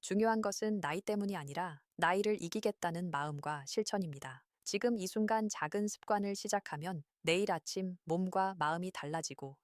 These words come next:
그 변화를 통해 한 달, 그리고 장기적으로 삶 전체가 변화하는 것을 경험할 수 있습니다. 몸이 달라지고 표정이 달라지며 아내를 바라보는 눈빛과 자신감까지 달라집니다.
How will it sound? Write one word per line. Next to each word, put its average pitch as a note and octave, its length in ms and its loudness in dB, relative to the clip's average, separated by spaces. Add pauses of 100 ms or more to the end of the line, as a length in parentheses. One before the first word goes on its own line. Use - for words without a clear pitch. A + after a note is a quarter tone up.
그 G#3+ 180 2
변화를 G#3 460 2
통해 F3 420 -6
한 G#3 240 2
달, C#3+ 220 -2 (140)
그리고 E3 340 -2
장기적으로 D#3+ 840 0
삶 G#3 280 0
전체가 F3+ 500 0
변화하는 F#3 560 0
것을 F3 320 -2
경험할 F3 460 2
수 - 160 -8
있습니다. C#3 580 -6 (140)
몸이 F#3+ 240 4
달라지고 F#3 720 -2
표정이 C4 360 4
달라지며 F#3 680 -2
아내를 F#3 420 2
바라보는 E3+ 640 0
눈빛과 F3+ 640 0
자신감까지 E3 840 -2
달라집니다. D3 800 -4